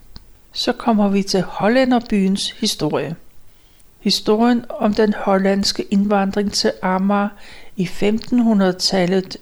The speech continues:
er sjov og spændende. Men det er også svært, for der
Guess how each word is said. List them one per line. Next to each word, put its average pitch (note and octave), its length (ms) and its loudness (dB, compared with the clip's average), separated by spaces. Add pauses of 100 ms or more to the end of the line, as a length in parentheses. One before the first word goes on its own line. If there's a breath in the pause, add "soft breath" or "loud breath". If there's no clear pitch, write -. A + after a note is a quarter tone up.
(120)
er G#3 100 2
sjov F#3+ 500 -2
og G#3+ 80 -2
spændende. E3+ 580 -2 (800 soft breath)
Men - 160 -10
det G#3+ 120 2
er G#3 160 4
også F3+ 280 0
svært, F3+ 360 -2
for - 120 -6
der F#3+ 140 -2